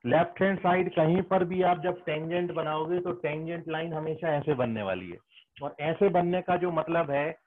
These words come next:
angle जो है वो acute बनेगा ninety degree से कम,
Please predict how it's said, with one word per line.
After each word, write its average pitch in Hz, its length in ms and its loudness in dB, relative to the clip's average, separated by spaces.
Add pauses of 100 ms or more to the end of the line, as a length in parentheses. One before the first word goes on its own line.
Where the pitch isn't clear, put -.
(220)
angle 170 440 0
जो 170 160 2
है 170 120 -2
वो 170 160 -2
acute 196 460 0
बनेगा 147 360 0
ninety 143 360 -2
degree 156 280 -4
से 160 160 -4
कम, 139 300 0